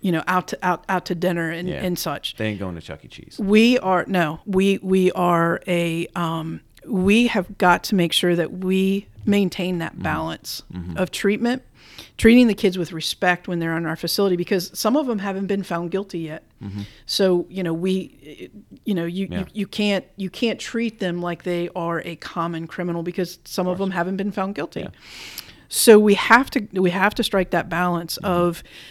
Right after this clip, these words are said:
Speaker 1: um, being punitive by nature,
Speaker 2: Mm-hmm.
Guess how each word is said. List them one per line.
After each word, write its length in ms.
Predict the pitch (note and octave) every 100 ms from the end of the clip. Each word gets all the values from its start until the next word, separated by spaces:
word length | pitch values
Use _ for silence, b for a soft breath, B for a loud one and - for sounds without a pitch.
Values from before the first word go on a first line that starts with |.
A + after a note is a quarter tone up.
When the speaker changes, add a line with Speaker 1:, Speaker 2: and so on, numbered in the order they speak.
| B _
Speaker 1:
um, 320 | F#3 E3+ E3+ E3+
being 420 | F#3+ F#3 F3 E3+
punitive 560 | - G#3+ A#3 G#3 F#3
by 140 | F3+ E3
nature, 440 | D#3+ D#3+ - - -
Speaker 2:
Mm-hmm. 220 | F2+ F3